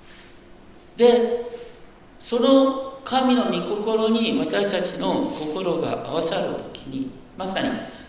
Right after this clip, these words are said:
神の御心とぴったりとするときに、まさに山が動く。でもね、神の御心じゃないときに、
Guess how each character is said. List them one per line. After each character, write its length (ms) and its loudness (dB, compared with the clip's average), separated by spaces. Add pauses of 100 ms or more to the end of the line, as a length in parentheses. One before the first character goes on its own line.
神 260 -2
の 80 0
御 200 0
心 340 -6
と 200 -4
ぴ 100 -10
っ 40 -14
た 160 0
り 100 2
と 80 -2 (100)
す 120 -10
る 120 -10
と 100 -10
き 140 -14
に、 280 -4
ま 80 -2
さ 160 -4
に 420 0 (320)
山 260 -6
が 80 0
動 260 -6
く。 160 -10 (2750)
で 80 2
も 520 0
ね、 300 -6 (920)
神 280 0
の 80 0
御 60 2 (180)
心 200 -2
じ 120 0
ゃ 60 0
な 120 0
い 40 0
と 60 -4 (180)
き 20 -10
に、 460 -6